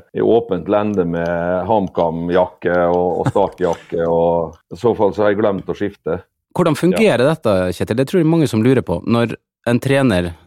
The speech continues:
Speaker 2: er ferdig, eller mange vil bruke ordet
Speaker 1: Ja.
Speaker 2: sparken, eller avskjediga. Er det sånn at du har, eh, nå skrevet under på noe, at du har ikke lov å si sånn og sånn om Rosenborg? Er det sånn det
Speaker 1: Eh,
Speaker 2: fungerer, eller?
Speaker 1: det har, det er det ikke, men det er jo naturlig at du,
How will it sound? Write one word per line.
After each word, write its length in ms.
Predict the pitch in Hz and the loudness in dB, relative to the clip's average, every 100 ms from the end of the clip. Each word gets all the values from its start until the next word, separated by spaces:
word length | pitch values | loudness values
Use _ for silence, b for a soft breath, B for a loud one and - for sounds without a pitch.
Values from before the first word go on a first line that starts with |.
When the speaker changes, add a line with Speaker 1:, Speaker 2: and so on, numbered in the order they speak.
| - | -8
Speaker 2:
er 80 | 101 | -6
ferdig, 460 | - 107 101 78 82 | 0 0 0 -2 -6
eller 300 | 80 78 76 | -6 -8 -12
mange 260 | 85 110 98 85 | -8 -4 -4 -4
vil 140 | 82 | -8
bruke 240 | 90 90 98 | -8 -4 -2
ordet 160 | 90 | -2
Speaker 1:
Ja. 60 | - | -2
Speaker 2:
sparken, 560 | 113 92 - _ 85 82 | 0 0 -2 _ -14 -10
eller 220 | 85 85 | -8 -4
avskjediga. 800 | 101 87 - 104 85 80 80 82 - b b b b 139 | -4 -4 0 2 2 -2 -6 -8 -10 b b b b 0
Er 160 | 139 | 2
det 80 | 123 | 2
sånn 140 | 139 123 | 0 0
at 80 | |
du 160 | 139 117 | 2 4
har, 100 | 104 107 | 4 2
eh, 160 | 104 | 0
nå 400 | 110 113 104 98 - | 2 2 2 -2 -6
skrevet 400 | - 123 123 107 | -2 0 2 2
under 160 | 95 87 | 0 0
på 120 | 101 | -2
noe, 120 | 95 - 127 | -2 0 -2
at 80 | 123 | 0
du 80 | 107 | 0
har 100 | 101 | 0
ikke 140 | 104 | 0
lov 220 | 104 90 87 | 2 2 0
å 240 | 90 85 - - | -2 -2 -10 -6
si 160 | 117 101 | 2 2
sånn 240 | 110 98 | 2 2
og 80 | 95 | 2
sånn 220 | 101 95 | 0 2
om 80 | 98 | 2
Rosenborg? 460 | 104 90 95 98 | 2 2 0 2
Er 60 | 107 | 2
det 80 | 101 | 2
sånn 200 | 104 - | 2 2
det 80 | - | 2
Speaker 1:
Eh, 60 | |
Speaker 2:
fungerer, 240 | 98 95 101 | 0 2 2
eller? 160 | 143 127 | 0 -2
Speaker 1:
det 140 | 107 120 | 0 2
har, 160 | 139 113 | 2 0
det 120 | 131 | 2
er 100 | 113 | 2
det 100 | 82 | 0
ikke, 80 | 92 | -6
men 180 | 101 98 - | -8 -8 0
det 120 | 120 | 4
er 40 | 127 | 4
jo 100 | 98 | 2
naturlig 580 | 92 - 127 104 82 82 | -2 -2 0 0 -2 -4
at 220 | 85 | -4
du, 100 | - | 0